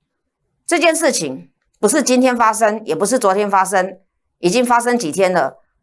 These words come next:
尤其是昨天跟今天各券商出现融资断头、追缴令。我说过，市场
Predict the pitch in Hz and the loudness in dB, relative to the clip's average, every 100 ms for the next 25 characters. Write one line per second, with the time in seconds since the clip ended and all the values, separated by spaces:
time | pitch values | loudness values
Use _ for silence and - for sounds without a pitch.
0 | _ 180 294 294 269 294 226 226 262 269 | _ 2 2 2 0 0 2 2 4 2
1 | 262 269 262 254 254 262 240 277 254 269 | 2 2 2 2 2 2 2 0 2 0
2 | 262 262 - - 349 370 247 - _ 226 | -2 -8 -4 0 2 2 0 -6 _ 2
3 | 311 370 480 440 466 466 427 330 262 196 | 4 4 2 2 2 2 2 0 2 2
4 | 196 - _ _ _ _ _ _ _ _ | 2 -2 _ _ _ _ _ _ _ _
5 | _ - 196 175 120 127 - _ _ _ | _ -4 -4 -2 -4 -6 -14 _ _ _
6 | _ _ _ _ _ _ _ _ _ _ | _ _ _ _ _ _ _ _ _ _
7 | _ - 156 226 233 220 - - _ _ | _ -8 -4 0 2 2 0 -8 _ _
8 | _ _ _ _ _ _ - - 285 208 | _ _ _ _ _ _ -6 -2 0 0
9 | 156 | -4